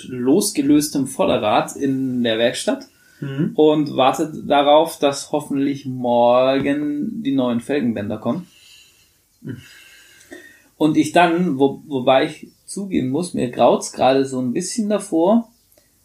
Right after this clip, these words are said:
Speaker 1: diesen blöden Reifen da wieder drauf zu frickeln.
Speaker 2: Ja.
Speaker 1: Weil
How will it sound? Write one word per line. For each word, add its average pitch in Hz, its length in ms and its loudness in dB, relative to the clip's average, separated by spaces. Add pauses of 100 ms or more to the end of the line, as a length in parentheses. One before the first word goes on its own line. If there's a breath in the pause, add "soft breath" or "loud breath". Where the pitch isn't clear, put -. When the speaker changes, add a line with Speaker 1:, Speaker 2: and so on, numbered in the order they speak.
(140)
Speaker 1:
diesen 147 220 -8
blöden 143 260 0
Reifen 120 320 0
da 104 100 -4
wieder 101 140 -8
drauf - 260 -14
zu - 120 -20
frickeln. - 420 -16 (140)
Speaker 2:
Ja. 104 420 -6 (3500)
Speaker 1:
Weil 127 720 0